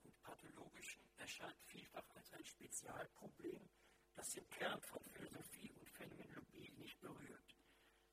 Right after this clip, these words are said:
Für Normen gilt dies natürlich nicht, doch dies hat man lieber in der harten Währung des Normativen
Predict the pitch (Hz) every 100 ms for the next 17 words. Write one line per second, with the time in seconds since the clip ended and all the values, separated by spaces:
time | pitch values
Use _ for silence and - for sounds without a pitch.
0 | - - - - - - 196 - - -
1 | - 202 - - - - - - - -
2 | - - - - - - - - - -
3 | - - - - - - - - - -
4 | - - - - - - - - - -
5 | - - - - - - - - - -
6 | - - - - - - - - - -
7 | -